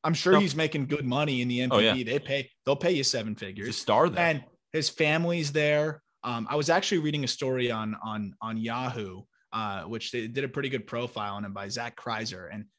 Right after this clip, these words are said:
Speaker 1: unfortunately, Sasaki lost his father, I believe, in, in, in a tsunami. Um, so, like, I, I wonder just, you know, what his family situation is. Like, that's a huge jump, dude.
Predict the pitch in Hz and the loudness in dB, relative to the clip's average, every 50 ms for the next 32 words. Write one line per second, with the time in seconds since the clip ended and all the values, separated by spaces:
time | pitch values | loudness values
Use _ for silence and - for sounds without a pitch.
0 | _ _ _ - - 139 135 147 139 123 - 151 185 190 254 254 214 - - 117 | _ _ _ -8 -6 -4 -2 -2 -2 -2 2 2 2 2 2 0 0 0 -2 -2
1 | - 139 120 160 - - 214 147 120 110 113 139 147 - - 127 107 - - - | -2 -4 -4 -4 -4 -4 -6 -4 -2 -2 -2 -2 -2 -2 -4 -2 -2 -2 -4 -4
2 | 107 113 123 151 139 117 92 98 101 98 101 98 101 98 98 101 101 101 98 90 | -6 -2 -2 0 0 0 -4 -4 -8 -10 -10 -10 -10 -10 -10 -10 -10 -12 -12 -12
3 | - 104 110 - _ - 117 113 110 104 - - - 104 101 104 104 113 131 135 | -14 -16 -16 -16 _ -10 -8 -8 -8 -8 -8 -8 -8 -8 -8 -8 -6 -6 -6 -6
4 | 117 98 85 _ _ _ _ _ _ - - 127 131 120 - - 101 - 151 143 | -8 -8 -12 _ _ _ _ _ _ -10 -6 -6 -6 -6 -8 -8 -6 -4 -4 -4
5 | - 131 143 - - 139 135 - 143 160 156 156 160 170 196 202 220 214 180 135 | -4 -6 -10 -10 -10 -12 -10 -2 0 0 2 2 2 2 2 4 4 2 2 2
6 | 143 147 123 - - - - - _ _ _ _ _ _ _ - 120 127 117 113 | 0 -2 -2 -2 -4 -6 -12 -14 _ _ _ _ _ _ _ -6 -6 -4 -4 -4
7 | 113 127 139 127 117 - - 202 214 220 226 214 202 190 190 170 - 165 165 160 | -2 -2 -2 -2 -2 -2 0 2 2 4 6 6 6 6 4 2 2 2 2 2
8 | 147 - - 147 139 123 127 123 - - - - - 226 110 - - 185 208 233 | 2 2 -2 -2 -2 -4 -4 -6 -4 -6 -4 -2 -2 -2 -2 2 6 8 10 10
9 | 233 220 170 135 123 - - 127 127 165 160 - - - - 98 92 87 - | 10 10 8 6 2 0 2 4 4 4 4 2 -2 -10 -12 -12 -12 -12 -16